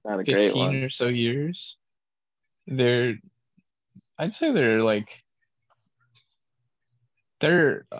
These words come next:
Speaker 2: on the higher end of that, on, of average, maybe around, like, from, like, twelve to eight in a given year with their offensive line. So they've had some stinker years, but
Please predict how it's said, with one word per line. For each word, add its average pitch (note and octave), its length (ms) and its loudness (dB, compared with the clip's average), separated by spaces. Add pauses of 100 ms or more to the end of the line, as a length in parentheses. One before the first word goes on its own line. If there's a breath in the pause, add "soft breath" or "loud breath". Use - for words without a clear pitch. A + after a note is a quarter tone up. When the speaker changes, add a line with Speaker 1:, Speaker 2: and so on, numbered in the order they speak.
Speaker 2:
on C#3+ 160 -2
the C3 60 -4
higher A#2 420 0
end A2+ 240 -2
of G#2+ 220 -6
that, - 180 -6 (100)
on, A2 320 -6
of A#2+ 220 -4
average, D3+ 680 -2 (180)
maybe B2 300 2
around, A#2 340 0
like, A2+ 380 -8 (840)
from, B2 180 -2
like, A2 240 -2
twelve A#2 520 2 (100)
to - 220 -6
eight - 500 -4 (640)
in A#2+ 160 -6
a A2 40 -2
given A#2 300 0
year A#2 180 0
with A#2 140 2
their A2+ 140 2
offensive A2+ 400 -4
line. A2+ 360 -4
So C3+ 140 -4
they've C3 100 2
had C3 240 -2
some A2+ 200 -6
stinker A#2 340 -4
years, A2+ 480 -2
but A2 200 -4